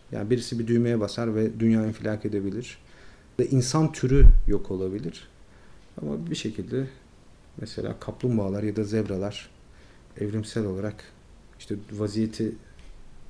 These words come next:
durumdan, e, işte vazife çıkarıp <laughs> yeniden, ya bilmiyorum, bilmiyorum, şaka yapıyorum ama çünkü iki şey var. Yani insanlık ortak paydası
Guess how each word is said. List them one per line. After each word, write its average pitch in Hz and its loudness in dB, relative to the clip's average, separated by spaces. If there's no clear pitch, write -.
durumdan, 113 -2
e, 107 -4
işte - -16
vazife 110 -4
çıkarıp 110 -8
<laughs> 180 2
yeniden, 131 10
ya 143 2
bilmiyorum, 117 6
bilmiyorum, 120 4
şaka 160 -2
yapıyorum 131 0
ama 214 4
çünkü 175 2
iki 170 0
şey 110 2
var. 98 -2
Yani 113 -4
insanlık 156 0
ortak 110 -2
paydası 101 -4